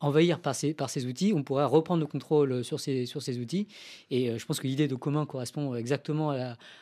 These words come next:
à, même si on l'utilise pas nous, on parle plus de, de, de technologie démocratique, mais c'est vraiment l'idée de, vraiment,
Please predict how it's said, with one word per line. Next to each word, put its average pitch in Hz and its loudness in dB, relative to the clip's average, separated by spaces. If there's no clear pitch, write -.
à, 117 -8
même 127 -4
si - -6
on 131 -2
l'utilise 135 -4
pas 139 2
nous, 156 2
on 131 -4
parle 117 -10
plus 139 -6
de, 113 -6
de, 113 -12
de 117 -10
technologie 120 -4
démocratique, 143 0
mais 127 -6
c'est 123 -4
vraiment 123 2
l'idée 147 2
de, 120 -2
vraiment, 113 -4